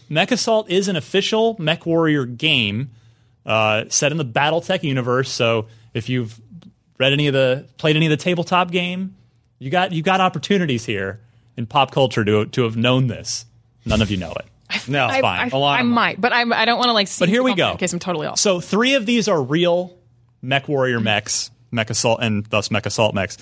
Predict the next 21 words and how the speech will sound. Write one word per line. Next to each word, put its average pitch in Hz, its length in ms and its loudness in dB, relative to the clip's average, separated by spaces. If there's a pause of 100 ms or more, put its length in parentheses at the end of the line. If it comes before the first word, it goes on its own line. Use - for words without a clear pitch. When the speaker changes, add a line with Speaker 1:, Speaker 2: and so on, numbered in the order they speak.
(440)
Speaker 1:
Pick 196 160 -2
out 185 120 0
the 143 60 0
fake 123 260 -2
one. 101 180 -2
Is 110 120 0
it - 100 -6
Catapult, 202 640 -2 (680)
Atlas, 143 640 0 (400)
Cougar, 151 600 2 (300)
or 110 180 4
Razor? 113 640 2 (580)
Speaker 2:
Can 120 100 -2
I 131 80 2
go 139 80 0
first 127 260 -2
if 120 80 -14
Alana 110 340 -4
kinda 98 240 -4
knows 95 180 -4
it? 107 160 -4